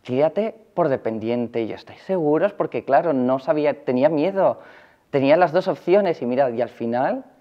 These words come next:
claro, me gustaba tanto la ropa y yo soy tan autodidacta que lo que hacía era, pues mientras llevaba la ropa para devolverla a su sitio, le daba corriendo la vuelta y decía, "Vale, ¿cómo está hecha esta costura? Y aquí esto, y las pinzas, ¿y cómo han hecho esto y lo otro?". Yo lo iba analizando todo, la verdad, pero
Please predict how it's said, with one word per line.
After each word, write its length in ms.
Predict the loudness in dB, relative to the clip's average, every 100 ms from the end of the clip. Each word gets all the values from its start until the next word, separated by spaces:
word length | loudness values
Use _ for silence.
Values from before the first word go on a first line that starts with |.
| 0
claro, 180 | 2 4
me 160 | 2
gustaba 360 | 0 2 4 4
tanto 200 | 2 2
la 120 | 2
ropa 360 | 4 2 2 -2
y 80 | 0
yo 140 | 0
soy 240 | 0 -2
tan 160 | 0 2
autodidacta 720 | 2 0 0 4 4 4 0
que 80 | 2
lo 100 | 0
que 100 | 0
hacía 260 | 0 4 8
era, 320 | 8 6 4
pues 160 | -2
mientras 320 | 0 -2 -2 -2
llevaba 260 | 2 4
la 80 | 4
ropa 300 | 2 2 2
para 100 | 2
devolverla 400 | 0 -2 0 0
a 40 |
su 120 | -2 -6
sitio, 380 | -6 0 -2 -2 -18 -2
le 120 | 0
daba 220 | 0 -2
corriendo 320 | -2 -2 0
la 100 | 2
vuelta 300 | 2 -2 -4
y 40 | -10
decía, 180 | -12 -12
"Vale, 220 | -12 -10
¿cómo 180 | -10 -10
está 160 | -12
hecha 140 | -12 -12
esta 160 | -10
costura? 420 | -10 -12 -8 -8
Y 80 | -6
aquí 260 | -6 -4 -4
esto, 320 | -4 -6 -8 -8 -16 -4
y 60 |
las 200 | -4 -4
pinzas, 360 | -6 -4 -4 -8
¿y 60 |
cómo 180 | -6 -4
han 60 | -4
hecho 200 | -4 -6
esto 260 | -6 -6
y 20 | -4
lo 120 | -2
otro?". 340 | -2 0 -4 -6 -12
Yo 120 | -4 2
lo 80 |
iba 100 | 6
analizando 600 | 6 6 4 4 4 4 4
todo, 280 | 4 4
la 120 | 4 2
verdad, 280 | 2 0 2
pero 240 | 2 2